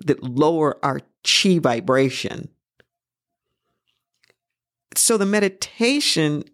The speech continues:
is not only, like, a cure for things, but it's also preventative.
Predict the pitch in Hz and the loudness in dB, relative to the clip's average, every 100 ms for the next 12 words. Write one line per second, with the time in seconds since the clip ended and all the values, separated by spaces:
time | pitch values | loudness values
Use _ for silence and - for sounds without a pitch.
0 | - 165 165 160 160 151 - - _ _ | 0 2 4 4 2 0 -4 -6 _ _
1 | _ _ _ _ _ _ _ _ _ 160 | _ _ _ _ _ _ _ _ _ 0
2 | 165 202 226 214 196 175 156 139 135 - | 2 2 0 2 2 2 2 0 -2 -6
3 | _ _ - _ - - _ 156 151 - | _ _ -20 _ -14 -14 _ 0 0 0
4 | 147 - - - - 262 269 269 170 165 | -2 -4 -8 -4 0 2 0 0 -2 2
5 | 156 156 156 _ _ _ _ _ - - | 2 0 -4 _ _ _ _ _ -20 -6
6 | 131 196 190 214 202 202 202 185 - 185 | 0 2 2 0 0 0 -2 -2 -2 -2
7 | 147 127 220 262 185 - 104 - - | 0 0 0 0 -4 -4 -6 -6 -14